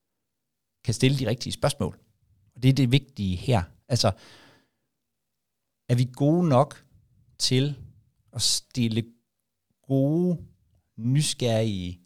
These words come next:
spørgsmål, som gør det nemmere at dele, øh, til vores organisation? Så når man har en afdeling, øh, s-, stiller vi så spørgsmålene, hvor er I lige nu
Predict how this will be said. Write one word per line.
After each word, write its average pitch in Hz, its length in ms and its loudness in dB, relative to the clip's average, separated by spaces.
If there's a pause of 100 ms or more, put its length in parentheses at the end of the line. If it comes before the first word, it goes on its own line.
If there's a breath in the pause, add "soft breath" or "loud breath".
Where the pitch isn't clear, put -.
(160)
spørgsmål, 110 760 0
som 104 260 -2
gør 107 140 2
det 101 160 -4
nemmere 117 560 -2
at 101 100 -2
dele, 123 380 0 (540 soft breath)
øh, 80 560 2
til 113 200 0
vores 92 540 -4 (160)
organisation? 92 800 -2 (400)
Så - 140 -2
når 120 180 4
man 113 140 2
har 117 540 -4 (500 soft breath)
en 113 140 -2
afdeling, 107 680 2 (500 soft breath)
øh, 95 220 0 (1200)
s-, - 280 -10
stiller 151 380 2
vi 135 80 2
så 127 160 0
spørgsmålene, 107 720 2
hvor 120 300 2
er 107 120 2
I 139 260 -2 (600)
lige 165 180 0
nu 135 260 6